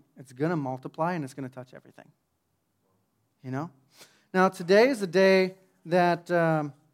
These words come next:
they would call a day of refreshing. It's a day of honoring, just like Memorial Day.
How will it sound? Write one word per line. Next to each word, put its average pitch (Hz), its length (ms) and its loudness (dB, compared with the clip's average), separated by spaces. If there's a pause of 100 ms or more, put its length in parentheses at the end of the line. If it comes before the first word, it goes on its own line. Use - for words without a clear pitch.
(100)
they 165 160 2
would 208 200 2
call 147 540 -6 (720)
a 139 60 -18
day 160 220 0
of 147 120 -4
refreshing. 143 760 -6 (1400)
It's - 120 -20
a 143 60 -12
day 165 200 0
of 160 100 -2
honoring, 135 600 -8
just 151 220 -16
like 151 260 -2 (240)
Memorial 151 440 -4
Day. 123 240 -8